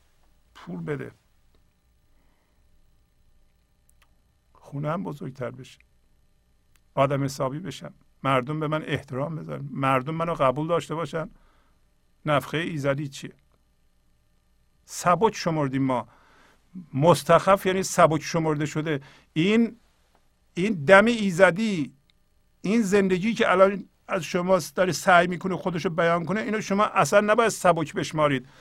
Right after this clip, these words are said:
بعد اون موقع چیزهای این دنیایی و جسمی رو، این صحبت اصلاً صحبت مذهبی نیست،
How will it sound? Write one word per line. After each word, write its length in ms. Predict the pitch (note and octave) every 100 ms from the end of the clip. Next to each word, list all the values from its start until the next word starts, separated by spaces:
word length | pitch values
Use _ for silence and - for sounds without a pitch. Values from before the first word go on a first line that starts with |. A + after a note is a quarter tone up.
| - -
بعد 140 | E3+
اون 100 | F#3
موقع 180 | F#3 F#3+
چیزهای 500 | E3 F#3+ E3 E3 F3+
این 220 | F#3+ F3+
دنیایی 440 | E3+ E3+ E3 E3 F3+
و 60 |
جسمی 520 | D#3+ E3+ D3 C3+ D#3 F3
رو، 220 | G3 G3 _ _ _ _ _ _ _ _ _ _ _ _ _ _
این 160 | - D#3+
صحبت 420 | - E3 E3+ -
اصلاً 220 | C#3+ E3+
صحبت 320 | D#3 D#3 D3
مذهبی 560 | C#3 C3 A#2 B2 A2 A2
نیست، 340 | G2+ - _